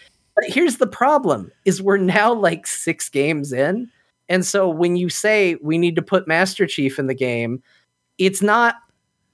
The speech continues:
just put Master Chief in the game. Part of it is, one, he has to look the way he does. Like, they, like, heaven forbid he's a color other than green.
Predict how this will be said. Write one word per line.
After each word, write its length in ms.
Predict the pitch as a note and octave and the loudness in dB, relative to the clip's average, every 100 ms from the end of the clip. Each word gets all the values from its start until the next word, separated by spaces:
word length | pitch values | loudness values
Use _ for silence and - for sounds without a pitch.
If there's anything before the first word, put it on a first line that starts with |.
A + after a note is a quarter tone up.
| C3+ | -14
just 640 | C3 - F#3 F#3 F#3+ - | -6 -2 2 2 0 -10
put 260 | - F#3 - | -2 -2 0
Master 420 | D3 D#3 - C#3+ | 0 0 0 -6
Chief 300 | B2 A2+ F#2+ A2 | -6 -6 -6 -8
in 80 | |
the 60 | G2+ | -8
game. 320 | F2 - - - _ _ _ _ _ _ _ _ _ | -10 -16 -20 -20 _ _ _ _ _ _ _ _ _
Part 240 | - B3 | 0 2
of 100 | C4 | 2
it 180 | A3+ G#3+ | 2 2
is, 160 | E3+ D3+ | 0 -2
one, 480 | D3 F3+ F#3+ G#3 G3 | 0 2 4 0 -4
he 120 | - | -4
has 240 | D3+ D3+ - | 0 0 0
to 100 | C#3+ | -4
look 340 | A#2+ D#3+ - | 0 -2 -2
the 100 | D#3 | -2
way 220 | C3+ C#3+ | 2 2
he 160 | C3+ C#3 | 0 -4
does. 480 | C3+ A#2 F#2 A2 - | -2 -2 -4 -14 -8
Like, 180 | A#2+ A#2 | -8 -2
they, 260 | C#3+ C3+ C3+ _ D#3 - | 0 -2 -4 _ -12 -12
like, 260 | C3+ C3 G#2+ | -6 -6 -4
heaven 220 | D#3+ F3 | -2 -2
forbid 360 | - D#3 E3 C#3+ | -2 0 0 0
he's 200 | C#3 B2+ | -2 -4
a 60 | |
color 360 | A#2+ D3 C#3+ C3+ | -2 0 4 4
other 200 | C3+ C3+ | 2 2
than 160 | C3 B2 | -2 -4
green. 420 | A#2 G2+ E2+ | -6 -6 -8